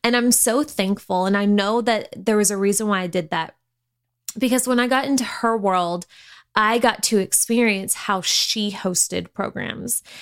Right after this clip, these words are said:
And instead of using all of this super fancy tech, she used Facebook groups.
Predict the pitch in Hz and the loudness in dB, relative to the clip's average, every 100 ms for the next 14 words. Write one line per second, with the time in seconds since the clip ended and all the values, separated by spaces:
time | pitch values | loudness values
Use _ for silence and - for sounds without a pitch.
0 | - - - 226 214 202 208 247 226 220 | -20 -8 -2 0 0 -2 0 2 2 2
1 | - 214 254 247 247 233 220 - 190 190 | 0 0 2 2 2 0 -2 0 0 2
2 | 208 202 202 196 - - 196 196 190 196 | 2 2 2 4 2 2 0 -2 -2 -2
3 | 180 180 185 175 - - 269 214 196 - | -2 -2 -4 -4 -6 0 2 2 -2 -8
4 | - - - - 262 247 247 240 - - | -18 -20 -4 0 2 2 4 4 0 -4
5 | - 180 - - - - 180 - - - | -2 0 0 -2 -10 -10 -10 -8 -4 -6